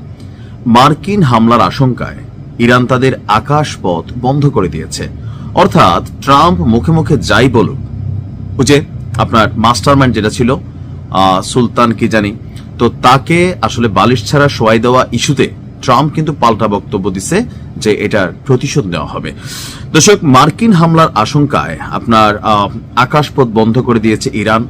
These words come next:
অন্যদিকে আপনার বিভিন্ন ঘাঁটি থেকে আংশিক সেনা সরিয়ে নিয়েছে যুক্তরাষ্ট্র। পেন্টাগন ইরানের সেনা ঘাঁটি সহ বিভিন্ন লক্ষ্যবস্তুর তালিকা ট্রাম্পের কাছে জমা দিয়ে দিয়েছে বলে দাবি করেছে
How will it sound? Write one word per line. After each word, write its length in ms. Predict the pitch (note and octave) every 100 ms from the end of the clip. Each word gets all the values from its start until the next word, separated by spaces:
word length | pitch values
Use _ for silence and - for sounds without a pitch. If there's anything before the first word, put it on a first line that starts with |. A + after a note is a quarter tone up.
| -
অন্যদিকে 520 | D#3 F#3 F3+ D3 D2+ - - - - - - -
আপনার 420 | A#2+ B2 B2+ A2+ -
বিভিন্ন 500 | A#2 C#3 C#3+ F#3 F#3+
ঘাঁটি 300 | D3 A#2 B2+
থেকে 280 | C#3 C3+ - -
আংশিক 580 | G#2 C#3 E3+ - A3 -
সেনা 320 | - A#2 A2
সরিয়ে 300 | A#2 A2 G2+
নিয়েছে 380 | F#2+ F#2 - A#3 - - -
যুক্তরাষ্ট্র। 580 | A3 - G3 G3+ - - - - - - -
পেন্টাগন 640 | E3 F3+ C4+ A3 A#2 G2+ D3+ C#3+
ইরানের 400 | C3+ C#3+ D3+ D3+
সেনা 520 | - C#3 A#2+ C3+ C#3
ঘাঁটি 360 | A2 - - F#3
সহ 340 | B2 - - - - - -
বিভিন্ন 600 | G2+ C3+ D#3+ F#3+ F#3+ F#3
লক্ষ্যবস্তুর 840 | C3+ A2+ - B2 A#2 - B2 F#2 - - -
তালিকা 440 | - C#3 C#3+ - - - -
ট্রাম্পের 440 | C#3+ D#3+ E3 G#3
কাছে 360 | D3+ - G2+ F2 - - - G2+
জমা 360 | F2+ C#3+ D3 F3
দিয়ে 200 | D3 G#2+
দিয়েছে 320 | G#2+ G2+ A#2
বলে 160 | G#2+ G#2
দাবি 240 | G2 G2+
করেছে 380 | D#3+ C#3+ A2+